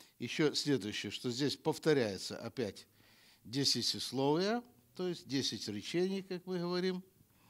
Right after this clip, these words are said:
Вот то же самое, что было у нас в начале, в Исходе, в двадцатой главе, то же самое повторяется здесь, в пятой главе.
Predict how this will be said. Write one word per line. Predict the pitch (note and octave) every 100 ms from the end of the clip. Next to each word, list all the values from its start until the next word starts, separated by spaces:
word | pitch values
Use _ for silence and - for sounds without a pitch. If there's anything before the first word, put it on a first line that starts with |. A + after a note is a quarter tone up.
| - - - - - - - - -
Вот | D3 D3+ C#3+
то | F3+ F3+
же | D#3 C3+
самое, | - C#3 A#2+ G#2
что | - A#2+
было | G#2+ A#2 G2 F2+ - _ _ _ _ _ _ _ _ - A#2
у |
нас | B2+ A2 - G#2+
в | G#2+
начале, | G#2 - F3 G3 G3+
в | G#3
Исходе, | - G#3 F#3+ F#3+
в |
двадцатой | G3 F#3+ G3+ F#3+ F#3+
главе, | F3+ F#3 F#3+ F#3 - - _ -
то | F#3
же | F3+ F#3+
самое | E3 C#3+ C#3
повторяется | C3 B2 - C3 D3 D3+ - D3 - - - - -
здесь, | A#2 C#3+ A2+ -
в | -
пятой | - B2 A2+ G#2+
главе. | A#2 A2+ G2